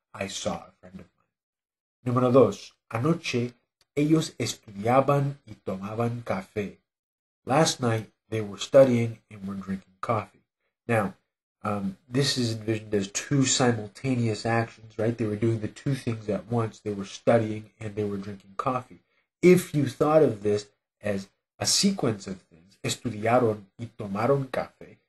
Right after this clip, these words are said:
it could still be correct, depending on what you wanted to say.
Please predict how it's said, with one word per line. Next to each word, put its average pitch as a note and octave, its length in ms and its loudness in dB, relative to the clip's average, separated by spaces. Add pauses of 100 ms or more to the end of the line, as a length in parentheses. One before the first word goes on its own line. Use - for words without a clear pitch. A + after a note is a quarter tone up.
(100)
it F3+ 160 -2
could F3+ 240 6
still D3+ 240 4
be C3 180 4
correct, B2 540 4
depending A2 400 -8
on G#2 80 -14
what G#2 220 -12
you G2+ 120 -20
wanted F#2+ 200 -10
to - 80 -20
say. - 420 -2